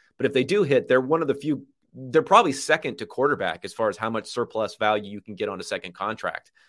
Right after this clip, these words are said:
because those contracts are, um, are so small. Oh, Doug Analytics. I appreciate this one. "You like the line, 'The N F L is grading our pre-draft evaluations.'" Yeah, that's what they're doing. I like that too.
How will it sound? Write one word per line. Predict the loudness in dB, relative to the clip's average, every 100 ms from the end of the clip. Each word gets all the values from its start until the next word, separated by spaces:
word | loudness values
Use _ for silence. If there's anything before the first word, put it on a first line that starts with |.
| _ _ _
because | -4 -4
those | -4 -6
contracts | -6 -4 -2 -2 -2
are, | -4 -4 -4 -4
um, | -6 -6 -10 -16 _ _ _ _ _ _ _ _ _ _ _ -6
are |
so | -4 -4 -4
small. | -6 -6 -4 -4 -10 _ _ _ _ _ _ _ _ _ _ 2
Oh, | 4 4
Doug | 4 2 4
Analytics. | 0 0 -2 -2 -4
I | -6
appreciate | -4 -4 -6 -6
this | -8 -8
one. | -10
"You | -2 4
like | 4
the | 4
line, | -2 -2 -4 -6 -20 _
'The | 0
N | 2
F | 2
L | 2
is | 2
grading | 0 0 0
our | 2 0
pre-draft | 0 -8 -8 -4 -2 -2 -4
evaluations.'" | -4 -4 -4 -8 -10 -4
Yeah, | -2 -2
that's | -4 -6
what | -8
they're | -6
doing. | -6 -8 -8
I | -6
like | -6 -6
that | -8 -6
too. | -4 -4